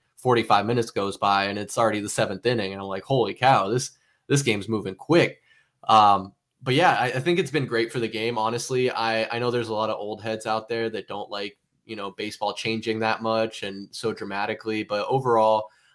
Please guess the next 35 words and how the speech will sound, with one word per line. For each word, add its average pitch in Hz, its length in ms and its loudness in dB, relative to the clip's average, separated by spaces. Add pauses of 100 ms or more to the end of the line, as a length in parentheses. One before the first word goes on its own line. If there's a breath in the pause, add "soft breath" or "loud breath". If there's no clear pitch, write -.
I'm 127 220 2
super 98 380 -6
excited 95 420 -6
about 92 320 -6
it 95 160 -4
and, 98 140 -12
and 101 140 -14
happy 101 280 -6
with 95 100 -10
what 104 140 -6
I've 95 140 -6
seen. 101 440 -6
Uh, 101 260 0
Raymond, 120 300 2
would 117 140 -2
you, 135 200 0
would 123 120 -2
you 143 80 2
say 147 180 0
the 123 120 0
same, 143 380 0
or, 110 240 0
or 113 100 0
how 120 80 2
are 123 80 2
you 123 140 0
feeling 104 280 -4
about 98 240 -2
how 101 100 -2
these 95 220 -8
changes 95 420 -14
have 95 140 -16
impacted 92 440 -14
the 101 60 -20
game? 98 320 -14